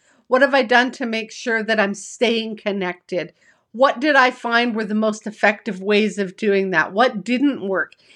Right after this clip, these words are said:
And again, those are all lessons that you can take going forward.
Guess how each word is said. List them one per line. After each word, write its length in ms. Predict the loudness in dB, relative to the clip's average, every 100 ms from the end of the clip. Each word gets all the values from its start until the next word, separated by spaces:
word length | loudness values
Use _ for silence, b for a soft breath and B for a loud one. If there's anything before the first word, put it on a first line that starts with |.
| b
And 80 | -4
again, 280 | 2 2 4
those 180 | 0 2
are 80 |
all 200 | 2 2
lessons 480 | 2 0 0 -6 -4
that 160 | -6 -6
you 100 | -6
can 180 | -6 -4
take 280 | -6 -6
going 280 | -4 -4 -4
forward. 460 | -4 -4 -4 -8